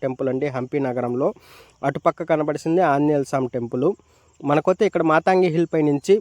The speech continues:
వ్యూ అయితే చాలా బాగుంటుంది. ఇక్కడ నుంచి చుట్ల మనం అయితే త్రీ సిక్స్టీ డిగ్రీస్లో మాతాంగి హిల్ నుంచి హంపి నగరాన్ని అయితే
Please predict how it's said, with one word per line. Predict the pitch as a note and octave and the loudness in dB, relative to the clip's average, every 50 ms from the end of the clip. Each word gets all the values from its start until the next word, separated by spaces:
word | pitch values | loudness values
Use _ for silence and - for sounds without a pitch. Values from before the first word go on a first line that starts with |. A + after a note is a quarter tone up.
| - _ _ _ _ _ _ - D3 | 0 _ _ _ _ _ _ 0 4
వ్యూ | E3 F3 F#3+ | 6 6 6
అయితే | F#3+ - G3 F#3 - | 4 4 0 -2 0
చాలా | F3 D#3 D3+ D#3 D#3 D3+ | 2 2 4 4 4 4
బాగుంటుంది. | D3+ D3 D3+ D3+ D#3+ D3 - D3+ C3+ C3+ D#3+ G#3 - - | 4 4 4 4 2 0 0 0 0 2 0 0 0 -2
ఇక్కడ | D3 - - E3+ D#3+ D#3 E3 | -6 -4 -2 -2 0 2 0
నుంచి | E3 D#3+ - - G3 - - | 0 -2 -4 -8 -8 -6 -4
చుట్ల | - E3 - _ _ _ - F#3 F#3 G3 F#3 - - D3 | -6 -8 -8 _ _ _ 2 4 4 4 4 0 -2 0
మనం | D3+ D3+ D#3 | 0 2 2
అయితే | D#3+ D#3 - D#3+ - | 0 -2 -4 -10 -4
త్రీ | E3 F3 E3+ - | -2 -2 -2 -2
సిక్స్టీ | F#3 - - - E3+ D3+ | -6 -8 -6 -8 -4 -4
డిగ్రీస్లో | D3+ D3 E3 E3 E3 - - F3 F#3+ A3+ - - _ _ _ _ _ _ D3+ D3+ D3+ D#3 D3+ | -2 2 2 2 2 2 2 2 2 2 0 -8 _ _ _ _ _ _ -4 -2 0 2 2
మాతాంగి | D3+ D3+ D3+ - F3 E3+ E3+ D#3 B2 | 2 2 2 2 0 0 0 -2 -2
హిల్ | D3+ D#3 D3+ D3 | -4 -2 -2 -2
నుంచి | C#3+ - - F#3+ A#3 - - - | -2 0 -2 -2 -2 -2 -6 -4
హంపి | - D#3 D#3+ - F#3+ E3+ | -2 -2 0 2 2 2
నగరాన్ని | E3+ D#3 D3+ C#3+ C#3+ C#3+ D3 C#3 | 4 4 4 2 2 2 2 -2
అయితే | C3+ - E3+ | -2 -2 -2